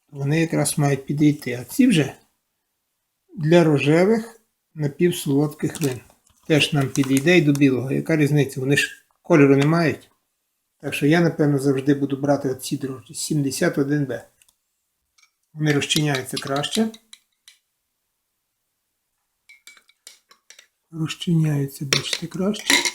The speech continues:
<clears throat> Значить, вони є кращі.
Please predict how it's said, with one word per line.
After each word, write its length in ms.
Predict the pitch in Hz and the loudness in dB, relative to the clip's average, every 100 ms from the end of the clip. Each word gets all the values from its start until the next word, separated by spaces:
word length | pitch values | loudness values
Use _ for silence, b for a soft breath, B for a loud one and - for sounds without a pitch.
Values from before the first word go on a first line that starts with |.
| - - - | -10 -14 -2
<clears throat> 200 | 156 143 - - _ _ _ _ _ _ _ _ _ - _ _ _ _ _ _ _ _ _ _ _ _ | 0 0 -2 -20 _ _ _ _ _ _ _ _ _ -20 _ _ _ _ _ _ _ _ _ _ _ _
Значить, 720 | 151 165 220 226 - - - - | -6 -2 -2 -2 -6 -6 -8 -6
вони 280 | 165 156 185 | -2 0 2
є 120 | 175 | 0
кращі. 540 | 170 113 - - - | -4 -12 -8 -8 -8